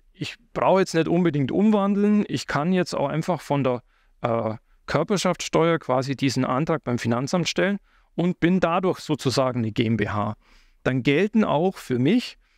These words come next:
die ganzen Vorteile oder wie auch immer, klar, auch die Nachteile, die wir dann im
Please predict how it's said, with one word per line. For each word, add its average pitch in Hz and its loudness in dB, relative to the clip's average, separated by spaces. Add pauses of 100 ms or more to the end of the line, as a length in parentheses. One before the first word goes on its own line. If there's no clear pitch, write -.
(160)
die 143 -2
ganzen 190 0 (100)
Vorteile 180 0
oder 120 0
wie 127 0
auch 117 -2
immer, 135 2
klar, 123 0
auch 117 -4
die - -6
Nachteile, 151 0 (460)
die 143 2
wir 156 4
dann 131 -2
im 127 0